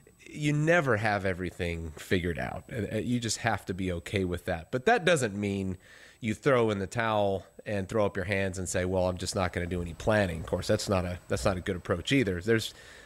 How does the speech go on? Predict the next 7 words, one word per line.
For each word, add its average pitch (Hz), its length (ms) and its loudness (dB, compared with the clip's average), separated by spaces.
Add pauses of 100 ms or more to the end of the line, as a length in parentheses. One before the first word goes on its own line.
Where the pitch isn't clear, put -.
(120)
there's 131 200 2
definitely 135 680 2
a, 110 500 4
uh, 101 420 4
a 113 80 -2
balance, 104 800 -2 (220)
right? 101 320 2